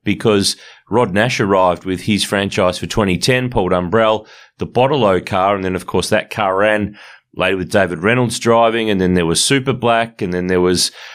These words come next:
uh, Jason Bright arrived in latter years, Richie Stanaway.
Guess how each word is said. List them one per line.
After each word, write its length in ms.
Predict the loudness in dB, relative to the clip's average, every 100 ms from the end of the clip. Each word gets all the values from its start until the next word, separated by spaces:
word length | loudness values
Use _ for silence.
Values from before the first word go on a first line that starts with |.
| -6
uh, 140 | -6
Jason 420 | -2 -2 -2 -4 0
Bright 260 | 2 2
arrived 600 | 2 2 4 4 2 -4
in 240 | -6 -2 0
latter 220 | 0 0
years, 340 | 0 2 2
Richie 240 | 0 -2 -2
Stanaway. 720 | 0 0 2 0 2 0